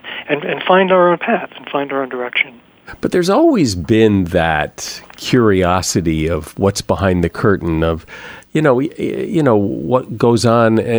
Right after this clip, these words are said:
Speaker 2: you know, in the royal family, the, the
Speaker 1: <clears throat>
Speaker 2: stars of Hollywood. And more recently,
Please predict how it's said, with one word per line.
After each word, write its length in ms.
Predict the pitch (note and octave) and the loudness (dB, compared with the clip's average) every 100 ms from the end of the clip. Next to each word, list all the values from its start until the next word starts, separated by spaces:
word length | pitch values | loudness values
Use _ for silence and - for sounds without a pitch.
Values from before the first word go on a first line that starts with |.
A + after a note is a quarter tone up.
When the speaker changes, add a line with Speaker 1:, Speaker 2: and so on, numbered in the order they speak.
| - C#3 | -2 -4
Speaker 2:
you 160 | C3+ A2+ | -2 0
know, 120 | G#2 | 2
in 80 | G#2 | 2
the 80 | |
royal 340 | G2+ G2+ A2 G#2 | 2 2 2 0
family, 540 | - A2+ A2 G2+ F#2 | 0 0 2 2 2
the, 200 | F2 G2 | 0 -2
the 240 | G#2 G#2 F#2+ | -2 -4 -2
Speaker 1:
<clears throat> 160 | - | -2
Speaker 2:
stars 460 | D#3+ G#2+ A2 A2 A2 | 0 2 4 2 0
of 140 | G#2 | -2
Hollywood. 640 | - A2 A2 A2 F#2 F2+ F2 | -2 0 2 4 4 2 2
And 140 | F#2+ | 2
more 180 | G2 G2+ | 2 4
recently, 720 | G#2 A2+ A#2 G#2+ G#2 G2+ F#2+ | 2 2 0 2 2 2 0